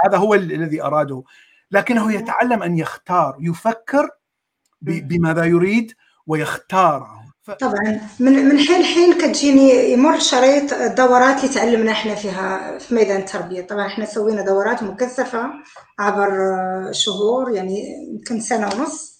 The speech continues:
Speaker 2: فكانت مقولة هي بأن، آه، ابنك وعلاقتك بابنك، التربية لازم تكون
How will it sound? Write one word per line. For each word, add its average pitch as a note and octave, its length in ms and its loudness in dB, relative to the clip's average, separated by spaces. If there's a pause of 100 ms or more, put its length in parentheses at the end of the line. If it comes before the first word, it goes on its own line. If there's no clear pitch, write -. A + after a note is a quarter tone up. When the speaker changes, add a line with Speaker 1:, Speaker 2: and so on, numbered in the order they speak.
Speaker 2:
فكانت D4+ 680 2
مقولة E4+ 680 0
هي D4 300 2
بأن، C#4 360 2
آه، C#4+ 1300 -6
ابنك C#4+ 520 0 (420)
وعلاقتك C4+ 600 0
بابنك، G3 560 -4 (300)
التربية D4 400 4
لازم D4 500 4
تكون D4+ 140 0